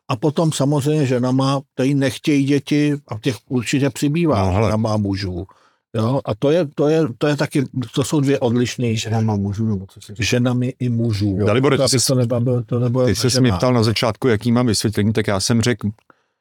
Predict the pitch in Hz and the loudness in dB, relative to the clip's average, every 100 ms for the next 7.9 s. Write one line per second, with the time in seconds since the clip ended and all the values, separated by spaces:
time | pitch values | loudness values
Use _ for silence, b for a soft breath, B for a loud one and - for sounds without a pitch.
0 | _ - 104 107 107 123 104 101 104 110 | _ -2 0 2 2 2 4 2 2 2
1 | 104 - 117 101 - 104 123 110 92 85 | 2 2 0 0 0 0 0 2 0 0
2 | 123 110 120 113 113 101 101 107 104 110 | -2 -2 -2 0 2 2 2 0 2 0
3 | 101 - 107 104 110 107 110 104 101 110 | 0 -2 0 2 0 -2 -2 0 2 0
4 | 110 101 - 127 107 95 120 110 107 104 | 0 -2 -2 0 0 0 0 2 2 2
5 | 110 107 113 107 B B B - 120 - | 2 2 2 -2 B B B -4 -4 -4
6 | - - _ - 101 95 117 120 127 127 | -10 -16 _ 0 2 2 0 2 2 2
7 | 107 107 98 90 85 85 - 85 | 2 2 2 2 0 -6 -6 -8